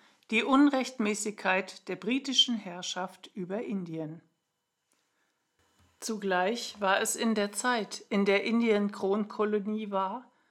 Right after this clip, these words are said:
ein Bestreben der Briten gewesen,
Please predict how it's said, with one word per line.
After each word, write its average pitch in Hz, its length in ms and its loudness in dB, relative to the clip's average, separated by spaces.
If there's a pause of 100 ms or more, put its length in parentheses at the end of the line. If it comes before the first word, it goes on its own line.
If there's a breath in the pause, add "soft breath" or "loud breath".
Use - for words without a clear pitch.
(260 soft breath)
ein 196 180 2
Bestreben 247 540 0
der 254 140 0
Briten 269 420 0
gewesen, 196 760 -2